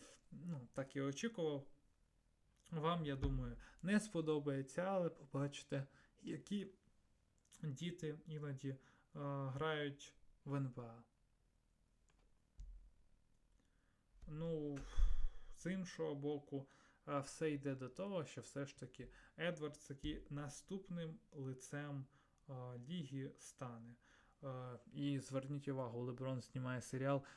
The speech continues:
але чи був він центральною фігурою в цьому серіалі?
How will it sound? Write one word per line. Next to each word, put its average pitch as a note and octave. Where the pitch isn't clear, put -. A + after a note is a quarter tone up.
але C3
чи C3
був G#3
він C#4
центральною A3+
фігурою F#3
в D#3+
цьому A#2
серіалі? A2+